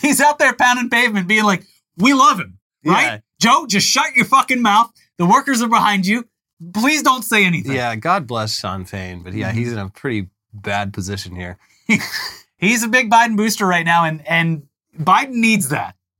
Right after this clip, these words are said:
Speaker 2: Yeah.
Speaker 1: So, uh, Biden, he's not popular right now. Uh, he's making a lot of bad decisions. Uh, i-, it's, it's,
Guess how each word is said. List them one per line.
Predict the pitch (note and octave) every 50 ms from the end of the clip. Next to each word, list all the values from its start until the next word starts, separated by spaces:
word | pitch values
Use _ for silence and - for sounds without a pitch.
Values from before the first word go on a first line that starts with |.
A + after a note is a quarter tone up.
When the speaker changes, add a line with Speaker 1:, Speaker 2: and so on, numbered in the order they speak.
| _ _
Speaker 2:
Yeah. | G#2 G#2
Speaker 1:
So, | G#2 D3 D3+ D3 C#3+ C#3+ C#3 B2+ - _ _ - _ _ _ _ _ _ _ _ _ -
uh, | D3+ D#3 D#3+ E3 D#3+ D#3+ D#3+
Biden, | D3 F#3 A3 D#4 F4 F#4
he's | D4+ C#4+ C#4 D4
not | D4+ D4+ D4+ D4+
popular | - C#4 C4 - - F3+ D#3 D3 C#3+
right | C3+ C3+ C3 B2+
now. | C3+ C#3+ D#3+ F#3+ A#3 A#3 G#3 F3+ E3
Uh, | E3+ E3+ F3 F3 F3 F3 F3 E3+ E3+ E3+ E3
he's | F3+ F3+ F#3
making | A3+ A#3+ - A#3 G3+
a | F#3+
lot | G3 A3 A3
of | G#3 F3
bad | G#3 G#3 D4 G#3 G#3
decisions. | G3+ G3 - A3 A3+ G#3+ G3+ A#3 A3+ A3 A3 - - _
Uh, | - D#3+ D#3+ D#3 D#3 D3+ D3+ D3+ D3+ D3 - _ _ _ _ _ _ _ _ _ _ _ _ _ _ _ _ _ _ _ _ -
i-, | D3 - _
it's, | - E3+ E3+ E3+ E3 - - - - - _ _ _ _ _ _
it's, | - E3+ E3+ - - -